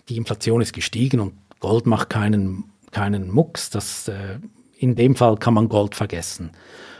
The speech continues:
Gold hat kurzfristig betrachtet, und damit meine ich über eine geringe Anzahl Jahre betrachtet, hat Gold eigentlich null Inflationsschutz. Das hat man auch in der Vergangenheit gesehen.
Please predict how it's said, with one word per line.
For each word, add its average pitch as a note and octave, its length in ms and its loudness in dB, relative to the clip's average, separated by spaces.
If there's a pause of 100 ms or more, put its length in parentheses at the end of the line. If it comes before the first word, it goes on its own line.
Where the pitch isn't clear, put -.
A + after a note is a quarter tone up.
(260)
Gold D#3+ 340 4
hat C#3 340 2
kurzfristig - 800 2
betrachtet, - 720 -8
und G#2 160 -10
damit A#2 240 -2
meine G#2 280 0
ich - 300 -8 (360)
über F#2 380 -4 (640)
eine F2+ 200 -8
geringe A2+ 500 4
Anzahl G#2 420 0
Jahre A#2 360 0
betrachtet, - 540 -2
hat - 220 -6
Gold A2+ 260 -6
eigentlich A2+ 280 -8
null A2 400 4
Inflationsschutz. G#2 1080 -2
Das E3 180 0
hat F3 80 -2
man F3 120 6
auch D3 140 4
in C#3+ 120 8
der A#2+ 80 4
Vergangenheit G2+ 500 0
gesehen. E2+ 360 -10